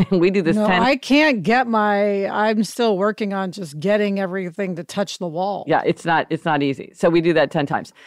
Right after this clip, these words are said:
Speaker 1: Yeah, these are hard.
Speaker 2: Okay, so what about the stre-, that's the strengthening
Speaker 1: Yeah.
Speaker 2: exercises. What,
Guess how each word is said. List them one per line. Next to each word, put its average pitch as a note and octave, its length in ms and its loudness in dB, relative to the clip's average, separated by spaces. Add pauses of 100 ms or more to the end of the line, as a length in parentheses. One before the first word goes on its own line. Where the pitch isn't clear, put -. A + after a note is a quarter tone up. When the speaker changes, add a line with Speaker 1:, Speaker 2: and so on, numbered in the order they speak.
(240)
Speaker 1:
Yeah, F3+ 320 2
these F3+ 220 2
are G#3 100 4
hard. D3+ 400 -2 (120)
Speaker 2:
Okay, A3+ 220 2
so - 140 -2
what A3+ 220 4
about B3+ 340 4
the G#3+ 80 -2
stre-, A#3 460 -2
that's A3+ 320 0
the C4+ 100 2
strengthening G3+ 1400 -2
Speaker 1:
Yeah. D#3 100 0
Speaker 2:
exercises. F3 760 -8
What, G#3 280 0